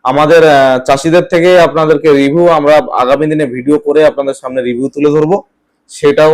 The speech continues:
আপনারা দেখতে পাবেন। আর যদি আপনারা জানতে চান যে এই জিনিসটা কোথায় কোথায় কাজ হয়েছে, আপনারা কন্ট্যাক্ট করবেন, অবশ্যই আপনাদেরকে নাম্বার দিয়ে দেবো চাষিদের। চাষিদের সঙ্গে আপনারা ডাইরেক্ট কথা বলে আপনারা জিজ্ঞাসা করে নিতে পারেন যে এই জিনিসটার কি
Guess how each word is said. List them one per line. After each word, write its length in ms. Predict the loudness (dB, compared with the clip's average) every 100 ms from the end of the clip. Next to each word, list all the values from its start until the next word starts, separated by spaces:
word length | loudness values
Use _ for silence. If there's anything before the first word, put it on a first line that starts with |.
| 2
আপনারা 220 | 0 0
দেখতে 240 | -2 -2 -2
পাবেন। 260 | 0 -2 -4 _ _
আর 100 | -8 -4
যদি 180 | -2 2
আপনারা 280 | 2 2 2 2
জানতে 340 | 2 0 0 0
চান 140 | 0 0
যে 80 |
এই 200 | -2 -2 -4
জিনিসটা 360 | -4 -8 -2 0 2 0 -4
কোথায় 220 | -6 -4 -2
কোথায় 200 | 0 0 0
কাজ 180 | 2 2
হয়েছে, 280 | 0 0 -6 -8 _ _
আপনারা 280 | -6 -2 -2
কন্ট্যাক্ট 400 | -2 -2 -4 0
করবেন, 260 | 0 0 -2 -10 _ 0
অবশ্যই 400 | 2 2 2 2
আপনাদেরকে 380 | 2 0 0 0
নাম্বার 300 | 0 2 0
দিয়ে 180 | 0 0
দেবো 120 | 0 -2
চাষিদের। 380 | -4 -4 -6 -4
চাষিদের 400 | -2 -4 -6 -6 -6
সঙ্গে 160 | -4 -2
আপনারা 240 | -2 -2
ডাইরেক্ট 340 | 0 2 2 0
কথা 140 | 0
বলে 200 | 0 0 -2
আপনারা 260 | -2 -6
জিজ্ঞাসা 300 | -6 -4 -6
করে 160 | -8 -14
নিতে 180 | -6 -2
পারেন 180 | 0 -2
যে 80 | -2
এই 80 | -6
জিনিসটার 320 | -6 -12 -14 -16
কি 160 | -14